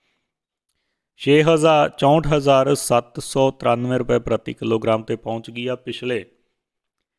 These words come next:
ਕਾਰੋਬਾਰੀ ਸੈਸ਼ਨ ਦੇ ਵਿੱਚ ਇਹ ਚੌਂਹਠ ਹਜ਼ਾਰ ਸੱਤ ਸੌ ਤੇਰਾਂ ਰੁਪਏ ਪ੍ਰਤੀ ਕਿਲੋਗ੍ਰਾਮ ਸੀ। ਕੌਮਾਂਤਰੀ ਬਾਜ਼ਾਰ ਦੇ ਵਿੱਚ ਸੋਨਾ ਚੜ੍ਹ ਕੇ ਇੱਕ ਹਜ਼ਾਰ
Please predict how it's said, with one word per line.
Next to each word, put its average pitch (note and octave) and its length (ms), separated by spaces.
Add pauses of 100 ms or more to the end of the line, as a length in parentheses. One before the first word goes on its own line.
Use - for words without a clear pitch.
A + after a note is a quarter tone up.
(320)
ਕਾਰੋਬਾਰੀ D#3 500
ਸੈਸ਼ਨ D3 400
ਦੇ D3 80
ਵਿੱਚ C#3+ 240
ਇਹ D3 360 (720)
ਚੌਂਹਠ D3+ 360 (160)
ਹਜ਼ਾਰ B2+ 320
ਸੱਤ A#2+ 300
ਸੌ C3 180
ਤੇਰਾਂ B2+ 280
ਰੁਪਏ B2+ 200
ਪ੍ਰਤੀ A#2+ 300
ਕਿਲੋਗ੍ਰਾਮ A2+ 600
ਸੀ। B2+ 180
ਕੌਮਾਂਤਰੀ A2+ 500
ਬਾਜ਼ਾਰ A2 320
ਦੇ A#2+ 120
ਵਿੱਚ A#2+ 200
ਸੋਨਾ A2+ 340
ਚੜ੍ਹ A#2 220
ਕੇ A#2 140
ਇੱਕ A2+ 240
ਹਜ਼ਾਰ A2+ 380